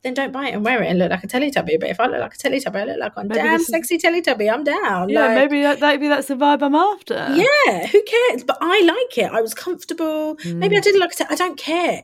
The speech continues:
Speaker 1: It was, and I knew at that point I'd
Speaker 2: Something had
Speaker 1: really
Speaker 2: changed.
Speaker 1: come far. Yeah, because it genuinely didn't bother me at all. Um, and to this day, I genuinely laugh about it. And they didn't actually say it in a horrible way. They were kind of, which I don't, I don't know if that's just backhanded compliment, but,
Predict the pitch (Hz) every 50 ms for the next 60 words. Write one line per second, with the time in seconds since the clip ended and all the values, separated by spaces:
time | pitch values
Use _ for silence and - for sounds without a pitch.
0 | _ - 254 220 247 262 - - - - - - 285 285 277 285 294 302 311 320
1 | 294 277 220 254 - - - - 285 240 214 175 151 151 160 170 - _ _ -
2 | - _ _ - 202 202 208 214 208 208 208 214 202 196 196 - 156 156 - 233
3 | 202 190 - - - 185 175 170 151 139 135 113 165 208 214 208 196 185 156 -
4 | - - 220 - 233 202 180 - - - - - - _ _ - - 240 247 196
5 | 175 - 240 247 233 226 226 214 202 196 185 185 185 180 180 196 180 185 160 180
6 | 180 175 175 170 170 165 135 117 120 - _ _ _ _ _ - - - - -
7 | - - 175 175 - 185 - - - - - - - - - - 185 170 175 175
8 | 175 165 170 _ _ - - 220 254 226 214 - - 196 160 - 180 185 185 180
9 | 170 170 165 170 175 170 175 185 - - - - 208 - 254 294 320 381 - 523
10 | 508 440 - 320 311 285 - 320 285 - 311 269 254 220 - 233 247 202 - 233
11 | 220 190 185 180 190 214 208 175 139 113 120 143 175 170 190 185 202 196 - 240
12 | 214 214 180 196 - 208 214 202 - - 202 180 190 175 180 180 - 170 165 165
13 | - 156 - - 165 180 - - - - 180 - - - 185 - 170 170 175 180
14 | 156 170 170 175 - 202 185 - 180 175 - - 190 -